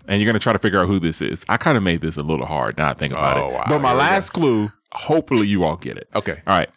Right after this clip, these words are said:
Speaker 2: Let's go.
Speaker 1: So
Speaker 2: Let's do it.
Speaker 1: this player was a McDonald's All-American and a medalist on a fiba World Cup team.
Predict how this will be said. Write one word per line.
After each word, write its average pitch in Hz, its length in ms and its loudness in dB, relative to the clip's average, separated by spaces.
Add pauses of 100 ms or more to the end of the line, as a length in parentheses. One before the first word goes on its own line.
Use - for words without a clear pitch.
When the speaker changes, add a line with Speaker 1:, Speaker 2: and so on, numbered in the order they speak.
(120)
Speaker 2:
Let's 98 140 -6
go. 101 100 2
Speaker 1:
So 139 140 4
Speaker 2:
Let's 113 80 2
do 110 140 2
it. 87 80 -6
Speaker 1:
this - 220 2
player 120 600 4
was 107 180 2
a - 20 0
McDonald's 113 540 2
All-American 113 800 0 (480)
and 101 340 4
a 95 120 4
medalist 98 680 2 (100)
on 95 240 2
a 85 180 0
fiba 120 560 0
World 98 420 0 (160)
Cup - 240 2 (240)
team. 71 380 -6